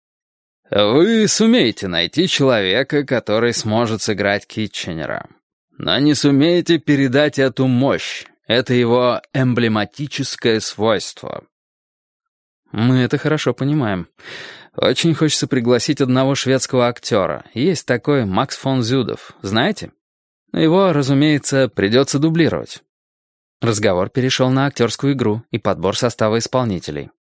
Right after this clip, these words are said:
Поговорили о роли Черчилля. Фенвик считал, что никто так и не сумел сыграть его по-настоящему. Потом ещё о чём-то.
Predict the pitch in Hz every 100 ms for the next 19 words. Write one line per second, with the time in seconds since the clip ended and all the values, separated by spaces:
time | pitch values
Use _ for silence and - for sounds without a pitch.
0 | - 107 113 110 135 151 95 117 147 -
1 | 101 87 - 67 - - - - _ 170
2 | 175 151 - - 127 156 147 - 151 160
3 | 170 - 156 113 104 - 113 104 107 123
4 | 120 101 107 110 110 107 - 107 - 107
5 | 104 80 - 69 - _ _ _ - 82
6 | 185 170 110 - 80 67 - 73 -